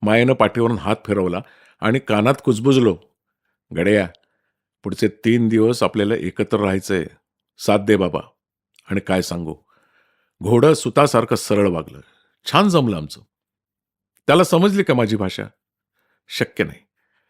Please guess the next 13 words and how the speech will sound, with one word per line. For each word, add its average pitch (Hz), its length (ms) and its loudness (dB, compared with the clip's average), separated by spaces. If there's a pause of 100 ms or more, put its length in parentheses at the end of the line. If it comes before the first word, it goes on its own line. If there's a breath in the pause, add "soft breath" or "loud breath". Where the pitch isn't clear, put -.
(240)
पण 110 140 -2
कंपनं 117 460 0
समजली 104 440 -2
असावीत 76 340 -10 (280)
आणि 98 100 -2
प्रेमही. 90 480 -4 (920)
हा 135 160 0
प्रयोग 135 320 4
मी 147 160 0
डिस्कव्हरी 139 480 0
चॅनलवर 120 460 0
पाहिला 80 280 -4
होता. 65 180 -14